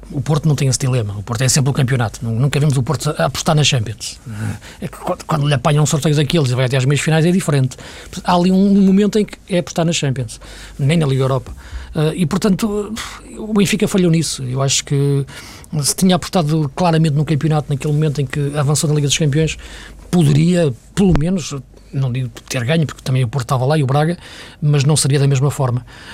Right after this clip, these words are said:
Eh, e parece que esse po-, esse ponto é, é, é fundamental, eh, porque nem o Barcelona e o Real Madrid conseguem lá ir.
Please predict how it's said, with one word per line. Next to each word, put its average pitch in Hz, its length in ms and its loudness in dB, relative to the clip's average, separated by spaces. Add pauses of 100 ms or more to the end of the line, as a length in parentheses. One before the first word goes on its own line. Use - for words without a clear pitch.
(100)
Eh, 151 100 -2
e 156 120 0
parece 160 280 2
que 165 60 0
esse 143 120 0
po-, 156 160 -6
esse 156 240 0
ponto 143 300 0
é, 131 220 0
é, 135 380 0 (480)
é 165 140 0
fundamental, 151 720 2 (400)
eh, 160 420 -2
porque - 140 0
nem 233 100 6
o - 20 4
Barcelona 170 300 2
e - 20 2
o - 20 2
Real 160 100 2
Madrid 139 200 2
conseguem 151 340 0
lá 160 140 2
ir. 135 220 0